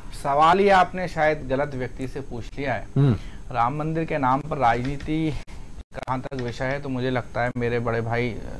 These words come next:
Speaker 1: भारतीय जनता पार्टी के प्रवक्ता जो हैं शर्मा जी, उनसे आपको पूछना चाहिए।
Speaker 2: हम्म।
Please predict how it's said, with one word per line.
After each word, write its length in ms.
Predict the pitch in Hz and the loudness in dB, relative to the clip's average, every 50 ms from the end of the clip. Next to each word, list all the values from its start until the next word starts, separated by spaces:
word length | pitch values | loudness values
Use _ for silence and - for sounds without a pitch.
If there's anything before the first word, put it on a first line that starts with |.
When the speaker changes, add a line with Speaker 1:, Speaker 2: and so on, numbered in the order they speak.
| - - - 117 | -10 -8 -6 -4
Speaker 1:
भारतीय 300 | 117 110 113 110 - 117 | -2 -2 -2 0 0 0
जनता 160 | 113 - 117 | 0 0 0
पार्टी 340 | 117 - - - 113 117 107 | 0 2 2 2 2 0 -2
के 60 | 123 | -2
प्रवक्ता 420 | 120 110 113 113 - - - 120 | -2 -2 -2 -2 -4 -2 0 0
जो 100 | 113 113 | 2 2
हैं 120 | 113 113 117 | 0 0 -2
शर्मा 340 | - - 110 113 113 113 113 | -2 -4 -2 -2 0 0 0
जी, 120 | 113 113 | 0 0
उनसे 240 | 110 110 110 - 113 | 0 0 0 2 2
आपको 260 | 113 110 - - - - | 2 0 0 -4 -10 -6
पूछना 280 | 110 113 - - 120 120 | -6 -4 -2 -2 -2 -2
चाहिए। 240 | - - - - - | -2 -2 -4 -2 0
Speaker 2:
हम्म। 240 | 131 131 131 120 | 2 4 4 4